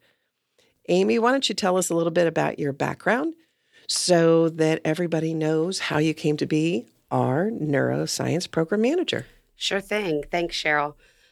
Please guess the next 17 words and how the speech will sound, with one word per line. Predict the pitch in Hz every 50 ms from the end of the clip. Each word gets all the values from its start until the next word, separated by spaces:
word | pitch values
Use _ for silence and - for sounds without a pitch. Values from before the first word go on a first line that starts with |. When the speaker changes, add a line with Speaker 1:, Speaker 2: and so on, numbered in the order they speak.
| _ _ -
Speaker 2:
Um, | 165 170 160 160 165 -
I've | 180 196 220 214 -
been | 226 220 214 214
with | 202 202 -
the | 185
Mount | 175 175 175 175
Carmel | - - 196 180 180 180
Health | 160 165 170 165 160
System | - - 160 156 - - - 156 151 156 156
for, | - - 151 151 147 147 143 143 143 - -
uh, | - 135 135 135
fifteen | 135 - - 190 202 - - - 233 233
and | 233 233
a | 233
half | 214 208 214 220 220 -
years | 170 160 156 156 156 - -
now. | 156 147 147 156 196